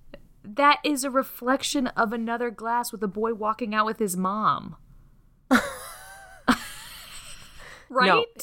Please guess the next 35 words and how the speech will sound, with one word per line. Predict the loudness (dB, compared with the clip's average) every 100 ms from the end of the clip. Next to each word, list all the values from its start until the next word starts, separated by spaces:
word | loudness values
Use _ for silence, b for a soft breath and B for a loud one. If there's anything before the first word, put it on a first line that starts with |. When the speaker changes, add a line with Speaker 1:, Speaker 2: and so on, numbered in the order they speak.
| 0
Speaker 2:
I | 2
think | 2 2
you're | 0
wrong. | 0 0
I |
think | -4 -8
it's | -8
a | -6
ghost. | -6 -6 -12 -20 -20 -8 -8 -8 B B B B B -10 0
Speaker 1:
Oh | 2
my | 2
God, | 0 -2 -2 -2
the | -2 2
script | 2 0 -2 -2 2
of | 0 0
Robert | -10 0 2 2 -2 -6 -4
the | -2
Doll. | -2 -4 -2 0 2 0 -2 -6 -8 -4
<laughs> | -2
Speaker 2:
I | 2 2
know. | 2 0 0
It's | -2 -4
so | -4 -4
creepy, | 0 0 0 -2 -2 -2
right? | -2 -2 0 -2 -4 -10 -20 B B B B B 6
Speaker 1:
It's | 6 6
so | -4 -2 0 0 -2 -4 -2 -4 -4
good. | -4 -4 -4 -4 -4 -2
Speaker 2:
We | 4
gotta | 6 6 4
go |
to | 0
Speaker 1:
Also, | -2
Speaker 2:
this | -4 -6
museum. | -8 -8 -8 -6